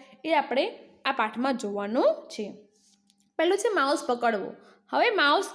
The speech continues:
કેવી રીતે પકડવો અને માઉસ કેવો દેખાય છે આપણે સ્ક્રીન પર તમને દેખાય છે. આ શું છે? આપણું માઉસ છે. માઉસ પર બે કે ત્રણ બટન હોય છે.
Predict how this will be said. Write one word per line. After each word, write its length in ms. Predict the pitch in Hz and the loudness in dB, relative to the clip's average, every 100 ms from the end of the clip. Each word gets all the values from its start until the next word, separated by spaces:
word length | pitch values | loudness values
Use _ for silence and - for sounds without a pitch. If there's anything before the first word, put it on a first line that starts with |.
| - | -2
કેવી 120 | 311 | 0
રીતે 160 | 302 | 2
પકડવો 420 | 294 302 311 320 427 | 0 0 2 2 0
અને 260 | - 302 | 0 2
માઉસ 400 | 294 240 269 302 | 2 4 2 0
કેવો 200 | - 254 | 0 0
દેખાય 360 | 254 254 269 294 | 2 0 2 0
છે 140 | 294 | 0
આપણે 220 | 370 233 285 | -2 0 -2
સ્ક્રીન 340 | - 254 240 | -2 -4 0
પર 200 | 233 359 | 0 0
તમને 180 | 277 247 | 0 -2
દેખાય 420 | 208 - 226 349 | -4 -2 -2 -2
છે. 260 | - 208 - - - | -4 -8 -10 -20 -12
આ 40 | 240 | -6
શું 140 | 302 | -2
છે? 120 | 302 | 2
આપણું 360 | 320 277 302 285 | 2 2 0 0
માઉસ 480 | 214 202 208 285 285 | 0 0 0 0 -2
છે. 140 | 190 180 - - _ | -12 -14 -20 -20 _
માઉસ 420 | 240 269 294 381 403 | -2 2 2 2 0
પર 60 | 359 | 0
બે 160 | 269 | 0
કે 140 | 269 277 | 0 -2
ત્રણ 260 | 269 269 | -2 0
બટન 240 | 233 226 247 | 0 -2 -2
હોય 260 | 240 233 | -2 -2
છે. 240 | 240 269 | -2 -2